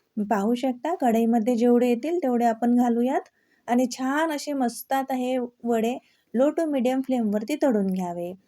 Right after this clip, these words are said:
तेलाचं टेम्परेचर अगदीच कमी ठेवू नका. जेव्हा आपण कढईमध्ये वडा घालतो तेव्हा तेल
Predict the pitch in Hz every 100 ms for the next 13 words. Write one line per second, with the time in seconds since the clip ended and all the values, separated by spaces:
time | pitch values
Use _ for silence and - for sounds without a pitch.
0 | _ _ _ - 254 254 247 285 269 247
1 | 254 247 262 247 214 196 185 208 247 277
2 | - 254 226 277 277 277 277 262 233 233
3 | 233 233 226 247 240 247 247 240 214 220
4 | 226 233 214 240 - 202 214 214 214 220
5 | 247 214 214 247 - _ _ _ - 240
6 | 240 285 285 _ 247 254